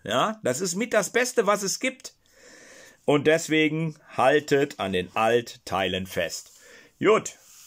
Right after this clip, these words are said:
wenn ihr neu seid und euch das gefallen hat, lasst ein Abo da, ein Like, einen Kommentar. Ich würde mich freuen. Ich wünsche euch einen schönen Tag.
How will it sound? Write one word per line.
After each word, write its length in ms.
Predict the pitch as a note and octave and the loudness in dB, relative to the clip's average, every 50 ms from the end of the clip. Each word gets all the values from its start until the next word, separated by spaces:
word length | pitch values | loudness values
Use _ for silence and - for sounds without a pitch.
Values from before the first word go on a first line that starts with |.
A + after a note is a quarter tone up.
| - - - - - _ _ - | -20 -20 -20 -20 -20 _ _ -6
wenn 140 | A#2+ C#3+ E3 | -4 0 2
ihr 100 | E3+ E3+ | 2 4
neu 200 | F#3 G3+ G#3 G#3 | 4 4 4 4
seid 440 | E3+ F#3+ G3 G3 G3 F#3+ - - - _ _ _ | 4 4 2 2 2 0 -4 -12 -20 _ _ _
und 160 | C#3+ C#3+ - | -6 0 2
euch 160 | C3+ D3+ C#3+ | 2 2 2
das 160 | - C#3+ - | 0 -2 -2
gefallen 420 | - D#3 C#3+ - D3 D#3 D#3+ D#3 D3+ | -2 -2 0 2 2 2 2 2 2
hat, 420 | D3 D3 D3+ D3 D3 - - - _ _ | 2 2 0 -2 -4 -10 -20 -20 _ _
lasst 360 | - A2 A#2 B2 A#2+ - - | -4 -2 -2 -2 -2 -4 -8
ein 80 | A#2+ G#2+ | -8 -4
Abo 260 | - B2 C3+ B2+ C#3 | -2 0 0 0 2
da, 320 | B2 C3 C3 B2+ B2+ - - | 4 4 4 4 4 2 -2
ein 100 | A2+ G#2+ | -4 -2
Like, 460 | A2 A2+ A2 A#2 A#2 A#2 A#2 - _ | 0 0 2 2 2 0 -2 -4 _
einen 100 | - G2+ | -10 -6
Kommentar. 800 | F2+ - A#2+ B2+ B2+ A#2+ A2 - A#2+ A2 A2 A2 A2 A2+ F#2+ - _ | 0 0 2 2 0 -2 -2 0 2 2 2 2 2 -2 -4 -10 _
Ich 160 | - G2 F#2 | -12 -8 -4
würde 220 | A2 A2+ A2+ A2+ G#2+ | -2 0 0 0 -2
mich 180 | G#2+ G#2 - | -4 -6 -8
freuen. 560 | - - G#2+ A2 A2 A2+ A2 A2 A2 G2 - _ _ | -6 -2 0 2 2 2 0 -2 -6 -8 -12 _ _
Ich 200 | - G2 F#2+ - | -10 -10 -6 -4
wünsche 200 | G#2+ A#2 A#2 - | -4 -4 -4 -4
euch 140 | G2+ G2+ - | -4 -4 -4
einen 180 | - A2 G#2+ G#2+ | -4 -4 -4 -4
schönen 300 | - - A#2 A#2 A#2 A2+ | -2 0 0 -2 -2 -2
Tag. 380 | - A#2 A2+ A#2 - - - | -2 0 0 -2 -4 -8 -14